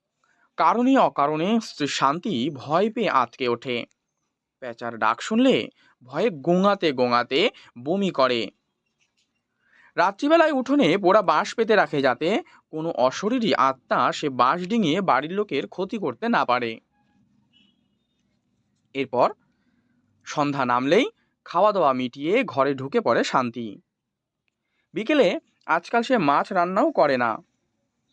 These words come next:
এঁটো কাটা নাকি অশরীরী আত্মাকে আকর্ষণ করে। অন্যদিকে ধীরেনের মনে চলে অন্য ভাবনা।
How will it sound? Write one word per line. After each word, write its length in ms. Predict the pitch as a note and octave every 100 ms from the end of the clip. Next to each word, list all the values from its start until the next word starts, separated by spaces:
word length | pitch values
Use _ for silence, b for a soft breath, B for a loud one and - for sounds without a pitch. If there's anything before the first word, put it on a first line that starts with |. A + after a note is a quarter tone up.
| _ _ -
এঁটো 260 | E3 F3 G3+
কাটা 240 | G3+ G3
নাকি 300 | D#3 C3+ A3
অশরীরী 560 | E3+ C#3+ D3+ B2+ C3+ B3
আত্মাকে 680 | B2 - C3+ B2+ G3+ B2 B B
আকর্ষণ 580 | D#3+ G#3 A3 F#3 D3 C3+
করে। 340 | C3 B2+ A#2 G2+ - _ _ _ _ _ _ _
অন্যদিকে 640 | A#2+ B2 E3 A#3 E3 F#2+ - b b -
ধীরেনের 460 | A#2+ D3+ A3+ B3 B3
মনে 280 | F3 C#3 B2+
চলে 320 | B2 B2 A#2+ -
অন্য 340 | E3 G3 F#3+
ভাবনা। 500 | C3 A#2+ A#2+ A#2